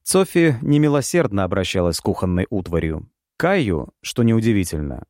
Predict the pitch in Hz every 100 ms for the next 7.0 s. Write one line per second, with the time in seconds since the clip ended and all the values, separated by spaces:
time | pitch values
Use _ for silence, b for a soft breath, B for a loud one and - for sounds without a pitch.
0 | - 101 - 147 175 - 113 117 135 123
1 | 98 95 87 98 92 - 90 82 78 69
2 | 76 80 - 104 110 98 87 82 80 73
3 | 69 - - _ _ _ _ _ _ _
4 | _ - 110 117 151 151 127 120 - -
5 | - 131 - 90 62 - _ - 156 160
6 | 131 104 104 104 90 78 76 107 151 85